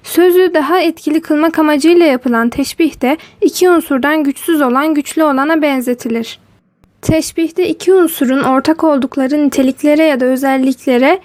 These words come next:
vecih şebeh yani benzetme yönü denir. Bazı durumlarda bu benzetme edatı teşbih yani benzetme edatı kullanılarak yapılır. O halde teşbihte dört unsur bulunur.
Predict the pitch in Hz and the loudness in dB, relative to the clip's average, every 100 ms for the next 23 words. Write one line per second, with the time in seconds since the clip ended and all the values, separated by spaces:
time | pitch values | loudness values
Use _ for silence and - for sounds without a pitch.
0 | _ 285 302 294 311 330 - 285 240 294 | _ 0 0 0 0 0 0 0 2 0
1 | 330 - 285 285 311 302 277 269 277 311 | -2 -4 -2 0 2 0 0 0 -2 -2
2 | 285 277 339 285 233 233 - _ _ _ | -2 0 2 2 0 -4 -10 _ _ _
3 | _ 320 381 403 392 381 349 339 320 320 | _ 0 0 0 0 0 0 0 -2 -2
4 | 302 311 311 302 311 - 277 330 - _ | -2 0 0 2 0 0 0 0 -2 _
5 | - 277 311 330 330 330 277 247 - 220 | -4 0 2 0 -2 -4 -4 -4 -4 -6
6 | - - 302 349 359 285 277 294 320 320 | -6 -2 0 2 2 2 0 0 0 -2
7 | 269 269 285 311 - 294 302 277 254 349 | 0 -2 -2 -2 -2 0 2 2 2 0
8 | - 262 254 214 - - _ - - _ | -2 -2 -2 -2 -6 -14 _ -20 -20 _
9 | 349 403 403 262 269 285 254 - 247 285 | 0 2 2 0 -4 -4 -6 -4 -2 0
10 | 277 311 320 285 269 - 330 285 269 226 | 2 2 0 -2 -4 -2 -2 0 0 0
11 | 214 - | -2 -8